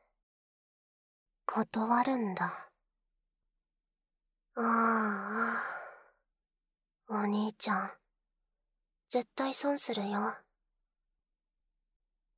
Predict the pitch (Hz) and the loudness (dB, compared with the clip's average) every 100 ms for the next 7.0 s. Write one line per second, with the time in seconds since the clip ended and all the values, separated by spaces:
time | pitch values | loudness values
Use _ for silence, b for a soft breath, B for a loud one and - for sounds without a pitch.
0 | _ 277 285 277 220 190 - - _ _ | _ 2 4 4 0 -2 -8 -20 _ _
1 | _ _ _ _ _ - 277 269 240 254 | _ _ _ _ _ 2 8 8 8 4
2 | 277 - 254 220 196 - - 247 - 269 | 2 4 0 0 -4 -6 -2 -2 0 0
3 | 262 262 269 262 262 - 220 208 214 220 | 2 0 4 4 2 0 -2 -2 0 -2
4 | - _ _ _ _ _ _ _ _ _ | -6 _ _ _ _ _ _ _ _ _
5 | _ _ _ _ _ _ _ _ _ _ | _ _ _ _ _ _ _ _ _ _
6 | _ - 285 277 285 277 254 262 269 - | _ 4 6 6 6 2 2 0 -2 -4